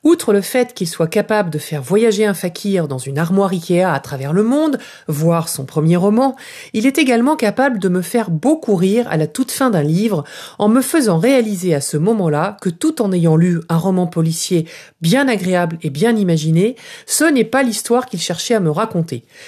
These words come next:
Je n'y ai vu que du feu, je m'explique, ou pas. <laughs> L'histoire. Michel est un tout jeune inspecteur de vingt-cinq ans qui va être dépêché en cet été mille neuf cent soixante et un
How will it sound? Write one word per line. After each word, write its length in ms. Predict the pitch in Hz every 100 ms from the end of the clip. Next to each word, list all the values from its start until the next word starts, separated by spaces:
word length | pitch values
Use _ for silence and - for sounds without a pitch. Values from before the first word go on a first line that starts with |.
| -
Je 140 | 170 226
n'y 240 | 294 277
ai 100 | 226
vu 220 | 180 160
que 180 | - 302
du 140 | 262 214
feu, 400 | - 160 196 - _ -
je 200 | 170 254
m'explique, 880 | 285 208 - - 165 185 - - _ _ _ _
ou 120 | 254
pas. 280 | - 175 - - - 226 285 - _
<laughs> 600 | _ _ _ _ _ -
L'histoire. 680 | 208 240 - - 131 123 - _ _ - - 220
Michel 360 | 233 - 381
est 160 | 320 190
un 120 | 185
tout 160 | 180 277
jeune 220 | 311 269
inspecteur 560 | 202 - 170 - 254
de 100 | 208
vingt-cinq 640 | 160 147 208 208 180 170 165
ans 220 | 180 262
qui 160 | - 170
va 80 | 175
être 300 | 233 - 170
dépêché 560 | 180 202 185 - 262
en 100 | 190
cet 240 | 165 147 180
été 240 | 170 214
mille 220 | 185 160
neuf 100 | 151
cent 160 | 160 226
soixante 380 | 214 175 160 170
et 100 | 185
un 140 | 254